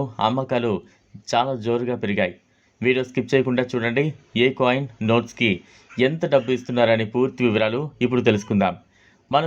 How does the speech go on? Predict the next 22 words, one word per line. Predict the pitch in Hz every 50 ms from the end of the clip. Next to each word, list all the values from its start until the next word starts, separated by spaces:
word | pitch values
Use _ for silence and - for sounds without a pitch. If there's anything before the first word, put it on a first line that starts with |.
| 160 156
కాయిన్ | 143 139 147 156 147 147
కలెక్షన్‌లో | 131 127 123 - 135 127 123 127 139 143 120 - - 127
ఇప్పుడు | 120 127 135 127 123
చెప్పే | 131 107 - 127 120 117 110 110
నోట్ | 120 131 135 - - 127
కానీ, | 120 117 127 147 156 147 - -
కాయిన్ | 123 117 113 117 113 110
కానీ | 113 110 110 123 131 131 - - _ _ - 143 143
ఏమో | 127 127 131 123 -
చెక్ | 123 101 - -
చేయండి. | 120 117 117 117 143 156 151 - - _ - 113 113
ఒకవేళ | 107 131 113 113 117 123 127 120 107 104 117
ఉంటే, | 120 123 - 139 107 95 - - - _ _ _ - -
ఒకవేళ | - 139 147 165 175 151 139 143
ఉంటే | 143 143 139 104 92 98 98 _ _ - 101 120
దానికి | 123 139 139 - 127 123
మీకు | 117 107 - 135 156 160 - - _ -
పదిహేను | 120 120 135 143 151 143 131 131
లక్షల | 123 - 143 127 113 117
రూపాయలు | 107 110 120 127 131 120
లభిస్తాయి. | 117 104 113 110 - 117 101 90 - - _ _ _ _ _ _ _ - 135
ఇంతకీ | 151 160 180 - 151 117